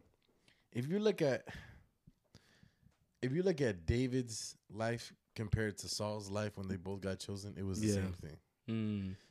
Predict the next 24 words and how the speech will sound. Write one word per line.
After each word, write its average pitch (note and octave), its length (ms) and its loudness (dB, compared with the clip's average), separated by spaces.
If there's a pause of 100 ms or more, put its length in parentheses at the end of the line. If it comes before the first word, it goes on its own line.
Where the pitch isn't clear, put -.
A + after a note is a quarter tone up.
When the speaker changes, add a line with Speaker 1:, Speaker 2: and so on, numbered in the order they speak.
(280)
Speaker 1:
Because, G#2 480 -4 (140)
<coughs> - 360 -4
look A#2 160 0
at A2 100 0
this. F2 220 -6 (760)
The C3+ 60 0
only D#3 100 6
thing D3 140 2
is B2+ 100 6
David C3 300 4
didn't A2 180 4
hide. F2 260 -2 (300)
David A#2+ 200 4
Speaker 2:
Right. G#2 80 6
Speaker 1:
was G2 80 4
working. E2 340 -2 (180)
Speaker 2:
Right. G2 240 -2 (480)
Speaker 1:
Saul C3 260 4
wasn't A2+ 200 2
working. D#2+ 280 -4 (100)
Saul A2+ 200 2
was G#2 80 0
Speaker 2:
Right. G2 100 4
Speaker 1:
hiding. F#2 180 -2